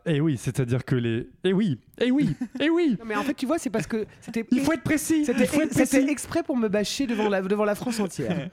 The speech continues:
Speaker 2: <laughs>
Speaker 3: Voilà.
Speaker 1: En réalité,
Speaker 3: Je vais quitter ce projet.
Speaker 1: tous, tous les pays, tous les pays qui sont en demi-finale, euh, sont répartis dans des pots. Ceux qui aiment le foot savent très bien qu'il y a la même répartition pour les clubs de foot italiens, espagnols,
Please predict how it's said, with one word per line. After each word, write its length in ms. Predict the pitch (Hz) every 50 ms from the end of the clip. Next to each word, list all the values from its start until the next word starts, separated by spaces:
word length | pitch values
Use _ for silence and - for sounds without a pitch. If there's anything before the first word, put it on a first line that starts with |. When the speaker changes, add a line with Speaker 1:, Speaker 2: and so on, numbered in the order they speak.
| -
Speaker 2:
<laughs> 100 | _ - -
Speaker 3:
Voilà. 180 | 185 170 - 165 175 170 160 139 -
Speaker 1:
En 80 | 139 131
réalité, 340 | 139 143 139 147 143 143 160
Speaker 3:
Je 60 | 165
vais 100 | 175 190
quitter 220 | 180 220 - 285
ce 80 | 247 143
projet. 340 | - 175 165 139 135 117 139 143 - -
Speaker 1:
tous, 140 | - 196 185 165 185
tous 120 | 175 185 180
les 100 | 185 180
pays, 400 | 147 - 170 165 160 170 180 160
tous 140 | - 170
les 100 | 165 156
pays 180 | 143 - 156 156
qui 140 | - - 120
sont 160 | - - 127 113
en 80 | 107 101
demi-finale, 680 | 113 117 123 120 - - 110 104 107 123 151 151 147 - -
euh, 160 | 117 104 104
sont 220 | 101 - - 139 120
répartis 460 | 110 135 - - 123 - - - 185
dans 160 | 143 131 113
des 100 | 113 107
pots. 300 | - _ - - - 104 - _ _ _ _ _ _ _ _ _ _ - - - - - - - _
Ceux 220 | - - - 226 208
qui 140 | - -
aiment 140 | 170 151 143
le 80 | 135 123
foot 320 | - - 196 220 220 -
savent 280 | - - - - 139 -
très 120 | - 143
bien 120 | 135 156 165
qu'il 80 | -
y 20 | 135
a 40 |
la 100 | 110 107
même 180 | 113 139 147 147
répartition 600 | 135 131 - 120 110 - - 117 - - 151 160 151
pour 100 | - 120
les 60 | 104
clubs 260 | 101 - - 143 131 123
de 100 | 120 113
foot 380 | - - - 165 170 - - -
italiens, 480 | 151 127 - - 113 107 107 113 117 123
espagnols, 600 | 120 - - - 120 110 110 113 117 123 127